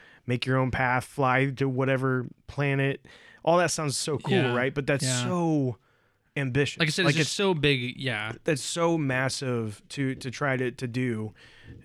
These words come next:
Speaker 1: And, and it's just like, people have tried stuff like this before, and it
Speaker 2: Mm-hmm.
Speaker 1: either two,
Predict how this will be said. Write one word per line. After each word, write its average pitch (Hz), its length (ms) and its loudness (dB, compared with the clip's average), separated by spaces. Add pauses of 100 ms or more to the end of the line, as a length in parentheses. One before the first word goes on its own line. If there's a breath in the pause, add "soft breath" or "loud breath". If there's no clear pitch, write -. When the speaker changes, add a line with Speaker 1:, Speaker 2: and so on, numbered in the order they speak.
(120)
Speaker 1:
And, 135 520 0 (600)
and 156 140 0
it's 143 140 0
just - 220 -4
like, 135 380 -4 (640 soft breath)
people 175 220 0
have 143 80 -2
tried 131 240 0
stuff 127 160 -4
like 123 120 0
this 117 120 -4
before, 104 560 -6
and 120 120 -6
it 127 140 -2
Speaker 2:
Mm-hmm. 123 160 2
Speaker 1:
either 120 400 0 (400)
two, 175 220 -2